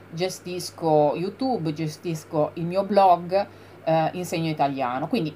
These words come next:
cioè, ci sono delle persone che mi dicono: "Ah, tu non fai niente, vivi sulle, sulle spalle del, del tuo uomo." E poi per cazziarmi, no, mi dicono: "Ah, tu insegni italiano,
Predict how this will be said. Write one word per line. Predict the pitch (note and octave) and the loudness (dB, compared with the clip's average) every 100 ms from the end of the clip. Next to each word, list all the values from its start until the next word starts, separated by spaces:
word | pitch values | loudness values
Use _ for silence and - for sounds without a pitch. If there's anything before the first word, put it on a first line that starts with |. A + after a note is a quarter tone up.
| - | -4
cioè, | - D3 | -2 -2
ci | A3+ | -4
sono | C#4+ C4 | -2 2
delle | C4+ | 4
persone | C4 D4+ E4 | 4 4 2
che | C#4+ | 2
mi | F#3+ | 0
dicono: | F3 F3+ | -2 2
"Ah, | A#3+ C#4+ | 4 4
tu | B3 | 2
non | C#4 A#3 | 0 2
fai | A#3+ | 2
niente, | A3 B3 A#3 G3+ | 0 -2 -2 -2
vivi | A3+ A#3+ | -4 -4
sulle, | A#3+ G#3 G#3 F#3+ F3+ F3 | -4 -2 2 6 6 6
sulle | E3 G3+ | 4 -4
spalle | G3 - A#3+ B3 | 0 6 6 4
del, | F#3+ F#3+ F3 F3 | -2 0 2 2
del | E3 F3 | 2 0
tuo | G#3+ G#3 | 0 2
uomo." | F3+ D#3 C#3 E3+ C#4+ - - - - | 6 6 6 2 -2 -8 -20 -20 -8
E | - | -2
poi | D4+ F4 | 6 8
per | A3+ B3 | 10 8
cazziarmi, | B3 C#4 - A3+ E3 D#3 F#3 A3+ | 8 2 4 6 8 6 2 0
no, | E3+ G3+ | 2 2
mi | F3+ | 0
dicono: | F3 D#3 E3+ F#3+ | -4 -2 2 4
"Ah, | D#4+ C4+ | 4 2
tu | - A4+ A4+ G4+ | 2 4 4 4
insegni | D#4 G#4 G#4+ | 2 0 -2
italiano, | F#4+ F4 D#4+ E4 F#4 F#4+ G#4+ | 4 6 8 8 8 6 4